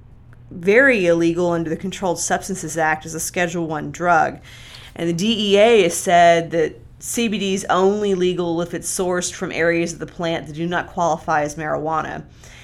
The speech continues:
with the only exception being Epidiolex. And so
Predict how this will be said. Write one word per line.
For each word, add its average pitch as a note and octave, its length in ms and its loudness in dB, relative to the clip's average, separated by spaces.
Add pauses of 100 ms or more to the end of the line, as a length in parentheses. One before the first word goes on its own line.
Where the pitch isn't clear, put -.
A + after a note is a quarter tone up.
(220)
with F#3+ 240 2
the F3+ 160 -2
only G#3+ 420 2
exception E3 680 -2
being E3 400 -2
Epidiolex. D#3+ 1040 0
And E3 100 -6
so D#3+ 280 0